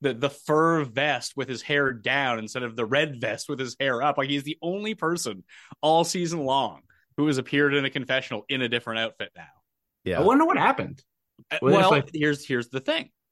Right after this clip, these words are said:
Speaker 1: So it was probably filmed either directly after the season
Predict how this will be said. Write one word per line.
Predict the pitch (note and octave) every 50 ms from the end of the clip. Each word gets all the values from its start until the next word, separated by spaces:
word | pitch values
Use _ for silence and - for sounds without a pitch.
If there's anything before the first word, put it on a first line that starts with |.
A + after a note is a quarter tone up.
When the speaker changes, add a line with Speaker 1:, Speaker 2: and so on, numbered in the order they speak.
| _ _
Speaker 1:
So | - - F#3 D#3+ D#3+
it | D#3 D#3
was | D3+ C#3 C#3+
probably | - - A3+ C#4 D4+ C#4+
filmed | - - D#3 C3 B2 A#2+ B2 D3 D3 -
either | B2+ B2+ B2 B2 A#2+ A#2 A2+ A2 _ _ _ _ _ _ _ _ - C3+
directly | A2+ - A#2 A#2+ E3 G3+ - A#3+ A#3+ G3+
after | D3+ D3+ D#3+ E3 - -
the | D#3 D#3
season | D3 - C3+ A#2+ A2 G2+ A#2 A2+